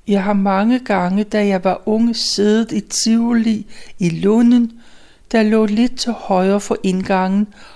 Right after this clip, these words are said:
og set Georg Lundby dirigere orkestret. Dengang stod dirigenten med ansigtet vendt mod publikum og med ryggen til orkestret. Det vil se mærkeligt ud i dag.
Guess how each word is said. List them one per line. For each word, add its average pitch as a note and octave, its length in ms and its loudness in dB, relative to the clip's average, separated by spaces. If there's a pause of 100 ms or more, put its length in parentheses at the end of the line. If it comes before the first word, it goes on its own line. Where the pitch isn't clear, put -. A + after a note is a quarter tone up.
(200)
og F#3+ 140 -2
set G3+ 340 -4
Georg F#3+ 360 2
Lundby A3+ 680 0
dirigere F#3+ 680 0
orkestret. - 840 -6 (680)
Dengang A3 520 0
stod F#3+ 280 -2
dirigenten F#3 840 -2
med - 140 -6
ansigtet G3+ 800 -4
vendt G3+ 300 -2
mod A3+ 240 0
publikum E3+ 800 -4 (360)
og F#3 140 0
med E3+ 240 0
ryggen A3 260 0
til - 160 -2
orkestret. - 840 -6 (640)
Det F3 140 -2
vil B3 80 0
se E3+ 200 -2
mærkeligt D#3 560 -2
ud E3+ 120 0
i D3+ 80 0
dag. C#3 360 -6